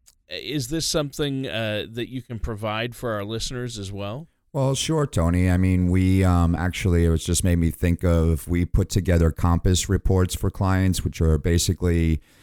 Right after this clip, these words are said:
Speaker 2: thirty-year income plans so that the clients, um, can really just get a, a quick glimpse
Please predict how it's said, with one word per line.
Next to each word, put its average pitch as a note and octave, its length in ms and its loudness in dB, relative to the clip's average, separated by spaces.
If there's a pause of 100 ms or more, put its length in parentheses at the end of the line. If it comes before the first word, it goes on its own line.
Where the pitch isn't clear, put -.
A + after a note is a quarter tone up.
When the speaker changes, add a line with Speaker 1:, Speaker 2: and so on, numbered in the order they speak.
(260)
Speaker 2:
thirty-year F#2 760 2
income F#2 400 2
plans D2+ 680 2
so D#2+ 400 4
that D#2+ 220 0
the D#2+ 80 -4
clients, E2+ 880 0 (180)
um, D2+ 420 2
can G2+ 180 4
really A#2+ 300 2
just F#2+ 300 -4
get F#2+ 140 2
a, E2 320 2
a E2+ 100 -2
quick - 320 -4
glimpse G2 580 0